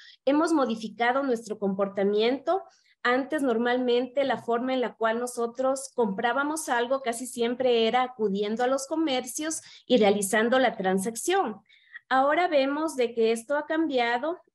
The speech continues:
y que en algunos países esto aún presenta problemas para las administraciones tributarias porque no muchas de estas transacciones han sido grabadas adecuadamente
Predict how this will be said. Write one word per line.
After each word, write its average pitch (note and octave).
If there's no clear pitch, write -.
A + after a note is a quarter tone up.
y A3+
que A3
en A3
algunos C4
países C#4+
esto C#4
aún C4
presenta B3+
problemas A#3+
para G3+
las G3
administraciones G3
tributarias C#4+
porque C4+
no E4
muchas D#4+
de A#3
estas A3+
transacciones C#4
han G#3+
sido B3
grabadas A3+
adecuadamente C4